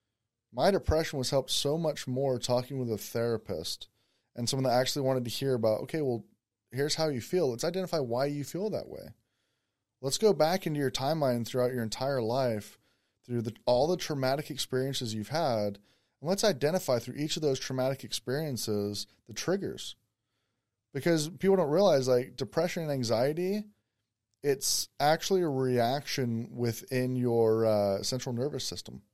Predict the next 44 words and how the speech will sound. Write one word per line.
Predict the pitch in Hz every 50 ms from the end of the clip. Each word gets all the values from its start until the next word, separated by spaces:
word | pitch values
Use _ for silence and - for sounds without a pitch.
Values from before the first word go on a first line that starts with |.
| _ _ _ _ _ _ _ _ _ _ _ -
Okay? | 117 117 123 147 165 165 - _ _ _ _ _ _ _
Me | - 143
and | 156 175
my | 170
therapist | 156 - 175 180 196 190 196 156 127 120 -
had | 139 127 139
this | 135 135 -
conversation | - 147 135 135 139 131 - 147 139 135 - 131
last | 117 117 120 127 131 - -
week. | 131 135 123 - - - - _ _ _ _ _ _ _ _ _ _ _ _
It | -
was | 120
on | 117 110 113
Tuesday. | 110 - - 190 196 175 135 117 104
It | 101
was | 101 110
almost | 120 139 170 156 -
a | 151
full | - - 160 156
week | 160 170 165 -
ago. | 131 113 104 98 90 101 - - _ _ _ _ _ _ _ _
We | 123 120
had | 131 147 160
this | 165 160 -
conversation. | - 170 160 156 147 143 127 - 151 139 147 139 - 117 101 101 - - - _ _ _ _ _ _ _ _ _
And | 123
he | 127 143
says, | 135 127
"Adam, | 131 135 156 170 156 135 123 127 - -
people | - 160 160 156 190 190
can | 180 170
come | - - 147 131 131
in | 131 139
here, | 131 123 117 104 98 98 98 98 98 - _ _ _ _ _ _ _ _
twenty | - - 156 170 175
people | - 185 170 151 151
can | 143 135
come | - 143 139 139
into | 139 131
my | 120 117 120
office | 113 110 113 117 - - 113 104 98 - - - - - _ _ _ _ _ _ _ _
a, | - - - _ _ 113
a | 107
day, | 101 104 117 113 110 101 95 90 90 92